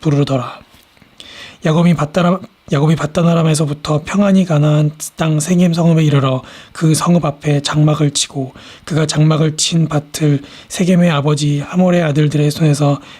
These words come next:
베크시타에 샀으며, 거기에 제단을 쌓고 그 이름을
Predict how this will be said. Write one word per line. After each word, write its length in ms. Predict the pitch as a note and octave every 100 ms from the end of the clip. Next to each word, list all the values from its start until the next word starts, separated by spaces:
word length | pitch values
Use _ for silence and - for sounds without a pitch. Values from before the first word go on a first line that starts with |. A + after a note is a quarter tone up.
| -
베크시타에 840 | D3 D3 - F#3 - - F3 E3
샀으며, 600 | D#3 - - C#3+ C3 C3 - - - -
거기에 340 | - D#3 D#3+ D3+
제단을 360 | D3+ E3 E3
쌓고 520 | D3+ D#3 - D#3 C#3+ C#3+
그 160 | -
이름을 520 | D#3 D3 C#3 C#3 C#3